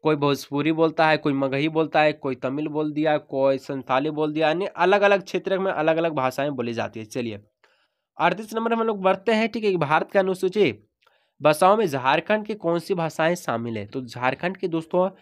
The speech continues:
संस्थाली भाषाएं शामिल है। ग ऑप्शन राइट आंसर। चलिए उनचालीस नंबर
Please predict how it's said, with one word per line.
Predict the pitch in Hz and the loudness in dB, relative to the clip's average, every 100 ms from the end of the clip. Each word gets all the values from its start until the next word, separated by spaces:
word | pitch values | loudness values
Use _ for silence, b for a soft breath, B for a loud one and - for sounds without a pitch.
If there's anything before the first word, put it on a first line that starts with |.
| b b | b b
संस्थाली | - 185 180 180 147 139 156 | -6 0 0 0 0 0 0
भाषाएं | 139 135 127 | -2 0 -2
शामिल | 131 113 113 | -2 -6 -6
है। | 117 | -8
ग | 110 | -2
ऑप्शन | 127 139 - 156 | 0 0 0 -2
राइट | 117 104 107 | 0 -2 -8
आंसर। | 104 110 | -10 -10
चलिए | - 123 | -6 -6
उनचालीस | 120 131 147 147 | 0 2 2 0
नंबर | 160 165 | 0 0